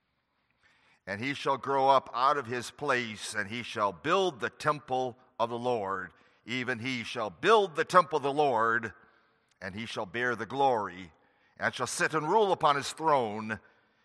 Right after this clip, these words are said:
and he shall be a priest upon his throne, and the counsel of peace shall be between them both." The branch. Different aspects now looked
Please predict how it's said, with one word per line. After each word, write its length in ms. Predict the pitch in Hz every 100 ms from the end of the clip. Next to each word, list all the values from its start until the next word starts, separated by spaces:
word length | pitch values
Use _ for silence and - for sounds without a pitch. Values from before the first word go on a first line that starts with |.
| _
and 140 | - 110
he 80 | 120
shall 160 | 139
be 100 | 120
a 60 | 117
priest 420 | - 170 160 -
upon 240 | - 113
his 140 | 104 -
throne, 580 | - 107 104 104 104 104 _ _ -
and 120 | 117
the 60 |
counsel 480 | - 147 151 - -
of 140 | 127 -
peace 560 | 151 104 - - - _ _ _ _ _ _
shall 220 | - 117
be 140 | 98 107
between 480 | 82 - 123 117 107
them 160 | 107
both." 240 | 113 110 - - - - - - - _ _ _ _ _ _ _ _ _ _ _ _ _ - _ _
The 100 | 98
branch. 880 | 113 123 113 95 - - - - - _ _ _ _ _ _ _ _ _ _ _ - - 202
Different 560 | 170 208 - 226 214 180 _ -
aspects 880 | 180 180 - - - 80 - -
now 260 | 104 117 139
looked 460 | 135 135 - _